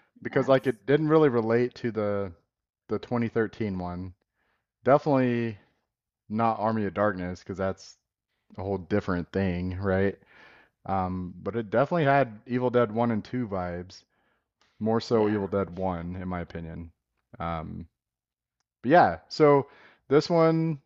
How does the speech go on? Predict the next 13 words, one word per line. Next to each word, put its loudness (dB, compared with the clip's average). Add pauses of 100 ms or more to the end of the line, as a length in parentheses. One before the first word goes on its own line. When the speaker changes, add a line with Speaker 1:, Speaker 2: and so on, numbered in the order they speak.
Speaker 1:
obviously 2
doesn't 2
take -2
place 0
in -2
the -4
usual, -4 (960)
uh, 2
cabin 2
in 0
the -2
woods, -4
although, -4